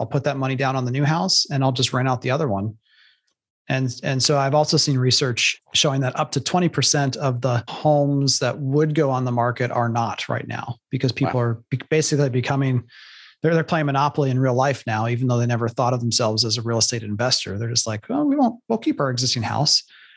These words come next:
Speaker 1: uh, because the payment is so low in comparison to what it used to be." Samantha, you don't need to give us
Speaker 2: Makes sense.
Speaker 1: numbers at all, but in comparison to your rent, rent payment that you were paying, how much,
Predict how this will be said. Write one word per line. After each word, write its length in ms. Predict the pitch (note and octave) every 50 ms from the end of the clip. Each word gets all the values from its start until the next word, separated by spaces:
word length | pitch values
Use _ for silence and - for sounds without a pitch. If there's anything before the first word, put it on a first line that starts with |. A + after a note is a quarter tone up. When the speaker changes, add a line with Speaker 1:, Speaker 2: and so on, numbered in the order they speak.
| _ _ _ _ _ -
Speaker 1:
uh, 320 | - B2+ B2 B2 A#2+ A#2 -
because 360 | E3 C#3 - - C3 A#2+ A#2+
the 100 | B2 A#2+
payment 360 | - - C3+ B2+ B2+ B2+ B2
is 100 | A#2 -
so 160 | - - A#2+
low 320 | A2 G#2 C#3 D3 G#2 F#2+ F#2
in 160 | - D3+ B2
comparison 380 | B2+ A#2+ A2+ A2 G#2+ - B2+
to 20 | A#2
what 80 | G#2+
it 80 | G#2+ -
used 180 | A#2+ B2 - -
to 40 | -
be." 240 | - G2+ G2+ - _ _ - - - - - - - - _
Samantha, 300 | - - E3+ F3+ E3+ F3
you 100 | E3+ F3
don't 220 | F3+ F3 E3 E3 F#3+
need 100 | F3 D3+
to 80 | D3+
give 160 | C#3+ D#3 C#3 C#3+
us 140 | C3 -
Speaker 2:
Makes 100 | - -
sense. 100 | - F3+
Speaker 1:
numbers 320 | D3 D3+ C#3+ C3+ C3+ B2 -
at 220 | - D#3 D3 C#3+
all, 420 | - C3+ C#3 B2 G#2+ G#2 A#2 B2 - -
but 120 | D3+ C#3
in 120 | D3 D3+ C#3+
comparison 560 | - D3+ - E3 E3+ F3 E3+ - E3+ D3+ C3+
to 180 | - - D3
your 180 | C3+ C3+ C3 C3
rent, 260 | A#2+ A#2 C#3 D3 D#3+ - _ _ -
rent 220 | D3+ D3+ E3+ E3+ -
payment 260 | - D3+ C#3 B2+ A#2+
that 220 | B2+ A#2 - -
you 100 | B2 A#2+
were 200 | A#2 C#3 D3+ D#3
paying, 480 | - - A#2+ G#2+ G#2 G#2 G#2+ G#2+ G#2+ - _ _ _ _ _ _ _ _ -
how 180 | - - F3 F3+
much, 260 | F#3 F#3 F3 D3+ -